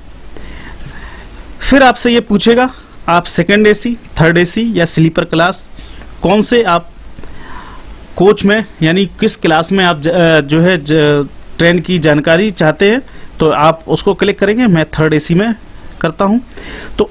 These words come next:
अब आप देख पा रहे हैं यह third एसी में जो इसमें, अ, बर्थ खाली है वो आपको पूरा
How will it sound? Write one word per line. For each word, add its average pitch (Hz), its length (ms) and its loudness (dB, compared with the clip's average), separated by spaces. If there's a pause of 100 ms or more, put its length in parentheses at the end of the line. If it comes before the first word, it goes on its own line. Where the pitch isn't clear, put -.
अब 214 80 6
आप 226 120 6
देख 208 260 2
पा 220 120 4
रहे 233 140 2
हैं 262 100 0 (400)
यह 185 300 4 (720)
third 202 180 4
एसी 202 420 2
में 214 160 4
जो 196 280 2
इसमें, 180 280 0
अ, 233 60 -6 (560)
बर्थ 156 880 2
खाली 185 360 2
है 196 180 0 (440)
वो 165 140 4
आपको 170 280 2
पूरा 175 360 0